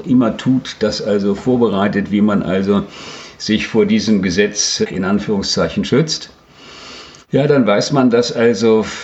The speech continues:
sehr viel Geld in der Wirtschaft fließen wird, was Compliance angeht, was Bereiche angeht, die die Verbesserung in Richtung einer Erfüllung dieses Gesetzes angeht.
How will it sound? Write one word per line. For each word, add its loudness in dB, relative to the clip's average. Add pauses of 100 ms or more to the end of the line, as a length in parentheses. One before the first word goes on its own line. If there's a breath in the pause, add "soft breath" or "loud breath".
sehr 2
viel 2
Geld 2
in 0
der 2
Wirtschaft -2
fließen 0
wird, 0
was -4
Compliance 0
angeht, 0
was -4 (640 loud breath)
Bereiche 2
angeht, 0
die 0 (340)
die -4
Verbesserung 0
in 2
Richtung -2
einer 0 (640 loud breath)
Erfüllung 2
dieses -4
Gesetzes -2
angeht. -4